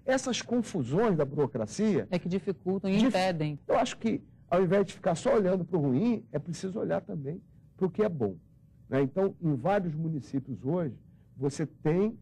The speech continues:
Speaker 1: trabalhos sendo, é, efetuados. Acontece que, quando você olha pra questão ambiental, você também tem que prestar atenção, é, na cidade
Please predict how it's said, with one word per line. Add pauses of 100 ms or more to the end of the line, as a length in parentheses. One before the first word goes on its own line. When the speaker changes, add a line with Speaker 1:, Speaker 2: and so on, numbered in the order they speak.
Speaker 1:
trabalhos
sendo, (380)
é,
efetuados. (500)
Acontece
que,
quando
você (180)
olha
pra
questão
ambiental, (800)
você
também
tem
que
prestar
atenção, (520)
é, (180)
na
cidade